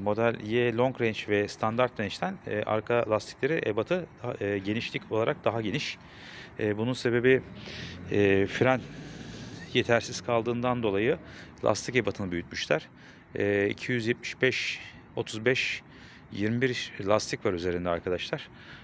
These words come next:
Ben bunu, ebatını birazcık daha da büyütüyorum. İki yüz seksen beş kullanacağım arkalara.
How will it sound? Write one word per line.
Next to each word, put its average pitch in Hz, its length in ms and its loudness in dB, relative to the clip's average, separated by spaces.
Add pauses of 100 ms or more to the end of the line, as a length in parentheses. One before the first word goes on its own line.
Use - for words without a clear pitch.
(180)
Ben 120 200 4
bunu, 131 240 0 (120)
ebatını 117 480 2 (140)
birazcık 117 340 -2
daha 110 140 2
da 101 100 -4
büyütüyorum. 113 440 -2 (160)
İki - 120 -6
yüz 117 80 -6
seksen 127 440 0
beş 135 160 2
kullanacağım 92 500 -2
arkalara. 98 420 2